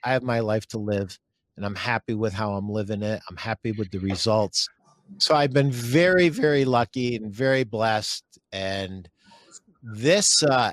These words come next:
episode, guys, you guys shared so much, so much great information. Um,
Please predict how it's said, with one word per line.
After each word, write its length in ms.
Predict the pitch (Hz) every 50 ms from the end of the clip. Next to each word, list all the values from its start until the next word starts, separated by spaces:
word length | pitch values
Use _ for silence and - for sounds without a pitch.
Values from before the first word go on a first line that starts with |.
| - _ -
episode, 540 | 147 156 - - 135 - - 135 127 117
guys, 680 | 110 120 110 107 104 107 107 110 104 95 - - - -
you 120 | - 127 117
guys 200 | 123 117 120 110
shared 320 | - - - 120 110 98
so 300 | - - - - 147 143
much, 320 | 139 143 143 131 131 135 - _
so 220 | - - - 151 147
much 260 | 147 139 - - -
great 320 | - 117 127 135 139 123
information. 920 | 127 120 113 - - 120 110 107 110 113 113 117 - - 120 117 110 113 110 107 - _ _ _ _ _ _ _ - - - _
Um, 680 | - 101 101 104 101 101 98 98 95 92 90 90 85 82